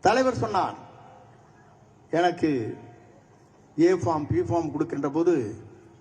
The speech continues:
"நீ சத்தியமங்கலத்தில் நிற்க போகிறாய்" என்று சொன்னார்.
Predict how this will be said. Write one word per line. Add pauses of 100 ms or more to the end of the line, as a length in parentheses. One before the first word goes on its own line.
(340)
"நீ
சத்தியமங்கலத்தில்
நிற்க
போகிறாய்"
என்று
சொன்னார்.